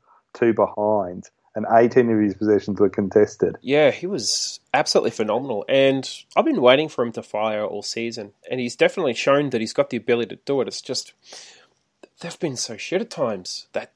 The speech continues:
Speaker 2: that team has
Speaker 1: Yeah.
Speaker 2: been so inconsistent, it's unbelievable.
Speaker 1: I know, it's just terrible watching Ross Lyon go through all that pain, isn't it?
Speaker 2: <laughs> Yeah. I don't know. I don't know. I, I don't know if I can really sympathise with him too much. <laughs> I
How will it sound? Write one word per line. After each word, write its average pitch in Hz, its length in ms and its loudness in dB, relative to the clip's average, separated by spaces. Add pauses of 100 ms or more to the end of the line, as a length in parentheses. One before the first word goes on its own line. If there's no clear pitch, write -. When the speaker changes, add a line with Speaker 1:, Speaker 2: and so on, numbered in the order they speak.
Speaker 2:
that - 200 -10
team 240 320 -2
has 170 120 2
Speaker 1:
Yeah. 101 80 4
Speaker 2:
been 113 280 -2 (160)
so - 260 0
inconsistent, 185 540 -4
it's 117 140 -8
unbelievable. 120 540 -2 (920)
Speaker 1:
I 110 160 8
know, 110 340 8
it's 104 200 2
just 120 260 0
terrible 107 400 2
watching 101 380 -2
Ross 98 260 -4
Lyon 98 320 0
go 98 220 2
through 101 180 2
all 98 120 4
that 98 260 -2
pain, 107 260 4
isn't 110 380 -2
it? - 140 -6
Speaker 2:
<laughs> - 40 -20
Yeah. - 120 -6 (580)
I 139 140 12
don't 117 140 8
know. 95 160 0 (200)
I 107 180 4
don't 92 100 -4
know. 90 60 -6 (220)
I, - 80 8
I - 40 10
don't 120 160 8
know 110 60 4
if 104 120 -2
I 104 80 2
can 98 160 -10
really 95 160 -8
sympathise 101 480 -8
with - 100 -14
him 104 80 -14
too 107 140 -12
much. 104 380 -10
<laughs> - 760 -6 (1200)
I - 840 -2